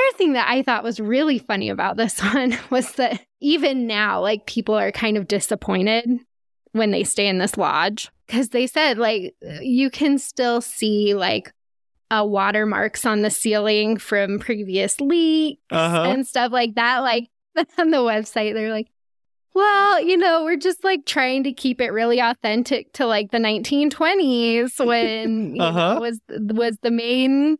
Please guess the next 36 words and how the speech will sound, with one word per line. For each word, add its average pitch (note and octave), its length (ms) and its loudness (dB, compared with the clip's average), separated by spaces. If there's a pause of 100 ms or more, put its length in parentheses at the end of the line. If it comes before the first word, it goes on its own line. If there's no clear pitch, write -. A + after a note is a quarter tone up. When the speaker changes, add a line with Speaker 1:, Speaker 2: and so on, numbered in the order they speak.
(120)
Speaker 1:
season D4 540 2
to D#4+ 80 2
be D#4+ 180 2
up E4 140 -4 (120)
there. A#3 360 2
You A3+ 80 2
know, F#3+ 80 2
Speaker 2:
Right. A3 260 0
Speaker 1:
it - 60 -6
was A#3 200 -2
in C4 240 2
its C#4+ 160 -2
heyday." A#3+ 600 0 (540)
And C4 120 2
I'm C4 120 2
like, B3 280 2
"Yeah, B4 960 4
you G4 80 0
know, D#4+ 140 0
I'm, F4 160 2 (240)
I, G4 240 0 (460)
<laughs> E4+ 140 -2 (540)
we A4+ 140 2
kinda A#4 300 2
like D4 260 0
our, B3+ 340 2
our B3+ 200 2
luxuries B3+ 720 0
a A3+ 40 0
little A3+ 240 2
more A3 260 2
these A3+ 300 0
days." A#3+ 480 0
<laughs> - 40 -20
Like, D4 180 0
Speaker 2:
Yeah. B2+ 220 0